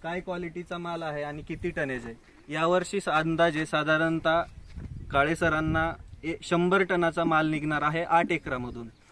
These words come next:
शंभर टन माल जर त्यांनी पन्नास रुपये, आजचा दर मार्केटला होलसेलचा दर आहे पन्नास रुपये ते पंचावन्न रुपये. पन्नास रुपयाची सरासरी जरी पकडली, तरी पन्नास लाखाचं उत्पन्न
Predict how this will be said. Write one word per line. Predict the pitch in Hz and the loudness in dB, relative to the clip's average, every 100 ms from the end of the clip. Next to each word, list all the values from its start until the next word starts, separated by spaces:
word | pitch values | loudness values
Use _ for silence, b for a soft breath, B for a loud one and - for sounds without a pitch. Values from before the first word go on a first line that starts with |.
| B B B - | B B B -4
शंभर | 175 180 208 | 0 4 2
टन | 196 202 | 2 0
माल | 196 185 185 | 2 2 4
जर | 190 | 2
त्यांनी | 180 180 180 | 0 0 0
पन्नास | 170 170 175 185 | 0 2 2 2
रुपये, | 180 180 | 2 2
आजचा | 151 143 156 - 190 | 4 4 2 -2 0
दर | 175 180 196 - 151 | 2 2 2 -4 -2
मार्केटला | 143 147 170 170 175 | 0 0 -4 -2 -2
होलसेलचा | 170 151 151 175 170 185 | -2 -4 -6 -4 -4 -4
दर | 165 160 | -2 -2
आहे | 160 156 | -2 -4
पन्नास | 165 147 151 156 | -6 -6 -4 -4
रुपये | 143 127 131 156 B B B - | -6 -6 -8 -10 B B B -6
ते | 175 | -2
पंचावन्न | 202 202 208 196 151 | 2 2 4 2 2
रुपये. | 135 131 | -2 -6
पन्नास | 120 139 151 170 175 | -6 -4 -2 -2 -2
रुपयाची | 170 175 170 | -2 -2 -2
सरासरी | 175 165 165 185 180 185 | -4 -4 -2 0 0 0
जरी | 180 180 175 | 0 0 -2
पकडली, | 170 151 131 156 b b - 151 | -4 -6 -8 -10 b b -14 -6
तरी | 170 | -4
पन्नास | - 170 175 196 190 | -2 0 2 0 2
लाखाचं | 196 190 190 190 | 0 0 -2 0
उत्पन्न | 175 - 175 175 175 | -2 -2 -2 -2 -4